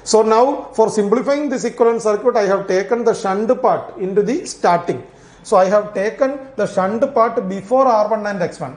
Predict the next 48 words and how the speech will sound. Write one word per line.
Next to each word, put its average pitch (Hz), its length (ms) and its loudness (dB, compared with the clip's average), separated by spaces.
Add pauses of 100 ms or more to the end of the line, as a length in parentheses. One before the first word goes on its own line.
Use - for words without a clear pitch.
(140)
You 196 100 -6
can 196 220 0
see 196 320 -2 (120)
that 196 160 0
in 208 140 0
this 208 180 -2
figure 208 280 2
the 208 160 -2
shunt 190 340 -2
part 202 220 2
is 214 140 -8
after 190 480 -2
R 202 260 2
one 196 140 -4
and 196 140 -4
X 165 220 -2
one. 233 240 -6 (200)
So - 100 2
I 214 60 8
am 208 140 -2
taking 220 440 -4
it 160 640 -6
before 277 520 2
R 196 220 -2
one 190 160 -4
and 208 240 -6
X 156 220 -10
one. 123 160 -14 (640)
So 240 120 4
this 214 160 2
is 233 160 0
before 214 400 2
R 233 220 2
one 226 160 -6
and 214 160 -4
X 160 180 -4
one. 233 280 -4 (120)
And 208 140 -4
what 208 160 2
is 214 80 0
our 233 160 4
I 208 160 4
one? 226 300 -4 (240)
I 185 180 -2
one 220 340 -2 (200)
is 214 160 -4
equal 208 420 0
to 277 320 0